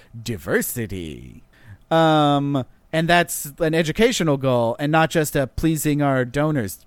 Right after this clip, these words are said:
goal, <laughs> which is actually what it is. Like, everyone kno-, so everyone knows the actual reason they care about diversity is they wanna keep the donors happy. They wanna, they wanna keep their prestige. And, like, it would be not prestigious to have, like,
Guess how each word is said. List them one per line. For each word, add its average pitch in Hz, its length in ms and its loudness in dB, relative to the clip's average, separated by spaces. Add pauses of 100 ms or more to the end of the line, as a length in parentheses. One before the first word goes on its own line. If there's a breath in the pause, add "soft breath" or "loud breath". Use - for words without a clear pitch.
goal, 85 340 -12 (240 soft breath)
<laughs> - 240 -20
which 143 200 -2
is - 300 -8 (160)
actually 120 360 -6
what 85 140 -8
it 67 80 -18
is. - 120 -18 (340 loud breath)
Like, 269 240 4
everyone 330 340 4
kno-, 165 100 0 (120)
so 294 220 0
everyone 480 260 6
knows 156 360 6 (140 soft breath)
the 165 120 4
actual 196 320 4
reason 196 580 0
they 175 180 2
care 190 300 0
about 180 240 2
diversity 160 640 0 (160 soft breath)
is 151 120 -2
they 147 80 2
wanna 156 140 2
keep 147 220 -4
the - 40 -18
donors 208 380 0
happy. 175 460 2 (180 soft breath)
They 139 100 0
wanna, 143 340 2 (160 soft breath)
they 143 100 2
wanna 147 300 2 (180)
keep - 260 -8
their 147 140 4
prestige. 214 880 -2 (200 soft breath)
And, 170 160 2
like, 170 300 6
it 185 80 2
would 170 160 6
be 160 140 0
not 185 260 2
prestigious 151 720 0 (220 soft breath)
to 170 80 2
have, 165 220 0
like, 147 260 2